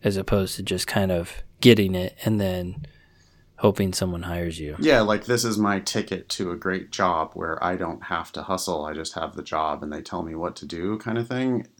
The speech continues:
Speaker 1: Sure.
Speaker 2: That's a lot less likely, I would say, if you go to these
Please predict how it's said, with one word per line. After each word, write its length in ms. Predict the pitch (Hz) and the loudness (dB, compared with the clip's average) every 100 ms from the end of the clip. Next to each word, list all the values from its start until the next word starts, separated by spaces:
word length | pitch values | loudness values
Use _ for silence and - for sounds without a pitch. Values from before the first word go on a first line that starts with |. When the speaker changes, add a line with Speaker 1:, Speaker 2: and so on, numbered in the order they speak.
| - - | -20 -16
Speaker 1:
Sure. 220 | - - | 0 6
Speaker 2:
That's 580 | 104 117 - - - - - | 8 6 4 -2 -2 -4 -6
a 120 | - 90 | -6 -4
lot 440 | 90 95 95 - | 2 4 4 2
less 360 | 85 87 - 82 | -2 -2 -2 -4
likely, 400 | 80 - 80 76 | -6 -4 -4 -2
I 80 | 76 | -4
would 160 | 80 | -4
say, 420 | - 73 76 80 - | -4 -2 -4 -6 -8
if 200 | 87 - | -12 -10
you 120 | 85 | -12
go 440 | - 82 80 80 - | -6 -4 -4 -6 -8
to 300 | - 78 80 | -10 -10 -10
these 600 | - 80 - - - | -10 -10 -6 -6 -8